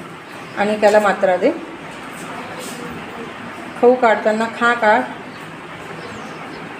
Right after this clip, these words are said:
एक भरीव गाठ, एक पोकळ गाठ देऊन त्याला दोन मात्रा.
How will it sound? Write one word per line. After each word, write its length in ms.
एक 200
भरीव 320
गाठ, 180
एक 220
पोकळ 300
गाठ 280
देऊन 300
त्याला 220
दोन 280
मात्रा. 360